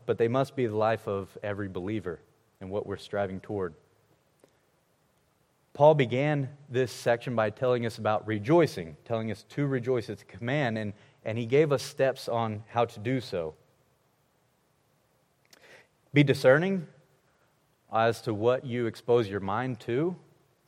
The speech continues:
Guard against these thieves that would steal your joy,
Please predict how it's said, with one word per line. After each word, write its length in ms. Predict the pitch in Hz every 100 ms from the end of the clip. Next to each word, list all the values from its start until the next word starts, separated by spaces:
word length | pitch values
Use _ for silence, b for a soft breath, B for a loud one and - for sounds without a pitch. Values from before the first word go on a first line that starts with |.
| _ _ b b -
Guard 380 | 113 120 151 156
against 460 | 110 123 165 -
these 260 | 120 110 - -
thieves 500 | 113 123 156 160 151 - _ _ _ _ _ _ _ -
that 140 | 117
would 200 | 113 104
steal 440 | - - 120 131 127
your 180 | 113
joy, 500 | 98 98 101 131 160